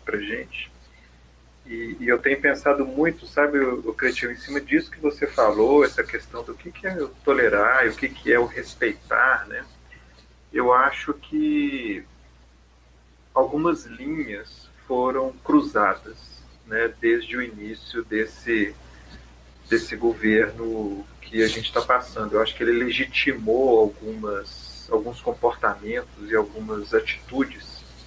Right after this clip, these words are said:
E eu acho curioso que eu fico falando, eu às vezes brinco com o pessoal, assim, né, meio tragicômico isso, mas, assim, se tem uma coisa que esse governo serviu, é pra mostrar pra gente como que a gente tava cercado de fascistas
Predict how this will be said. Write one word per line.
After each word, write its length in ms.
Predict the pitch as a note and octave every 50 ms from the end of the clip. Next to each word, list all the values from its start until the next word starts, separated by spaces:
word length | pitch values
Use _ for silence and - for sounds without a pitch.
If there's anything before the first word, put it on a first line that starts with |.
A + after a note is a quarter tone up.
| - - - - - - - - - - - - - - -
E 80 | A2 A2+
eu 160 | A#2 B2 B2
acho 640 | C3 B2+ - - - C3+ C3 B2+ B2+ B2 A#2 A2 G#2+ -
curioso 400 | - B2+ A#2 A2+ A#2 B2+ B2+ -
que 80 | - -
eu 40 | -
fico 240 | - - - - - - - -
falando, 320 | A#2+ A#2 A2+ A#2 A#2 A2 G#2+
eu 180 | A#2 G#2+ F#2+ - - -
às 100 | G#2+ G#2+
vezes 160 | G#2+ A2 G#2+
brinco 320 | - - A2+ A2 A#2 A#2 - -
com 80 | - G#2+
o 40 |
pessoal, 440 | - A2+ G#2+ - - - A#2+ A#2+ A#2+
assim, 240 | A#2 - - A2+ A2
né, 180 | G#2+ G#2+ G#2+ A2 A2 G#2 G#2
meio 240 | G#2+ A2 A2 G#2 G2+ - - - -
tragicômico 840 | A#2 A2+ A2 G#2+ G#2+ - - - - A#2 A#2 A2 A2 G#2 - A2
isso, 300 | G#2+ A2+ B2 B2+ - -
mas, 160 | B2 B2 B2 B2
assim, 340 | A#2+ - - C3+ B2 A#2 - - - - - - _ - - -
se 60 | -
tem 160 | - - C3+
uma 160 | C#3 D3+ D#3 -
coisa 320 | - D#3 D3+ D3 C#3+ D3
que 420 | - - - C3+ C3 C3 C3 C3 - - - - - - - _ _ _ _ _
esse 240 | C3+ C#3+ C#3+ - D3+
governo 440 | C#3+ C#3+ C3 - A#2+ B2+ B2 C3 C3
serviu, 800 | - - - A#2 G#2 G#2 G#2 G#2+ A#2 C3+ D#3 E3 D3+ G#2+ - - - - - - - - - - - _
é 60 | A2+ A2+
pra 180 | - B2+ C3
mostrar 420 | C3+ C3+ C#3 C3+ - - C3+ C3+ C3+
pra 220 | - C#3 B2 A#2
gente 340 | G#2+ A#2+ B2+ C#3 - - -
como 160 | - C#3 C#3+
que 120 | - -
a 40 | D3+
gente 100 | D3 D3
tava 140 | - D3 D3+
cercado 680 | D3 - - C#3+ C3+ - - - C#3 C#3 C#3+ C#3+ C#3+ C3+
de 160 | C#3 C#3+ C#3+
fascistas 720 | - - D3 C3+ - - - - C3+ C#3 D3 - - -